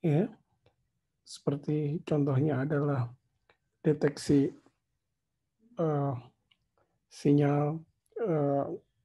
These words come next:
kesehatan melalui jam, kemudian interface dengan lampu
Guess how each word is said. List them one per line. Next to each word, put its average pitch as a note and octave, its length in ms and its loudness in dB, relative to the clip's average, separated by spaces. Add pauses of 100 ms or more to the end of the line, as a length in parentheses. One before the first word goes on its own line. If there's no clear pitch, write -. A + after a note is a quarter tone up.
kesehatan C#3+ 720 0
melalui C#3+ 560 -2 (400)
jam, D#3 480 0 (960)
kemudian D3 640 4
interface C#3+ 640 2
dengan C#3+ 400 0
lampu D#3 560 0